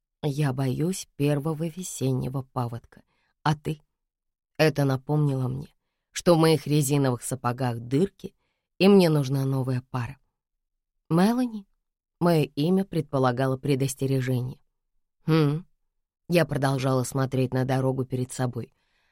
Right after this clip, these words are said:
«Ладно, ты не обязана мне все рассказывать». Она сжала мою лежавшую на руле руку. «Просто помни, вместе мы сильнее». Я кивнула. «Я помню.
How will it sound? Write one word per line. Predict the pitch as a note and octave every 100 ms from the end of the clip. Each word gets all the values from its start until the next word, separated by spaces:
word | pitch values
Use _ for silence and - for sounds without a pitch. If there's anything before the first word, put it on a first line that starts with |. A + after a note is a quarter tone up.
| _ _ _ _
«Ладно, | A#3+ C#4+ C4 C#4 - _ _ _ _ _ _
ты | A3+
не | G#3+ G3+
обязана | F3 G#3 G#3+ B3
мне | B3 A#3+
все | A3 F3
рассказывать». | E3+ D#3+ - C3+ C3+ - - _ _ _ _ _ _
Она | E3+ D#3 D3
сжала | C#3+ D#3+ E3
мою | C#3 C3 B2+
лежавшую | C3+ B2+ C3+ C3 - C3
на | B2+
руле | B2+ B2+ B2+
руку. | B2+ B2 - - - _ _ _ _ _ -
«Просто | B3 A#3+ G3+
помни, | - D#3+ C#3 B2 - _ _ _ _ _
вместе | F3 F3 G3+ A3+ - C#3+
мы | D3+
сильнее». | F3 - D#3+ D#3+ D#3+ E3 - _ _ _ _ _ -
Я | D3 C#3+
кивнула. | C3+ B2+ B2 D3+ _ _ _ _ _ _ _
«Я | D3 F3+
помню. | - D3 B2+ B2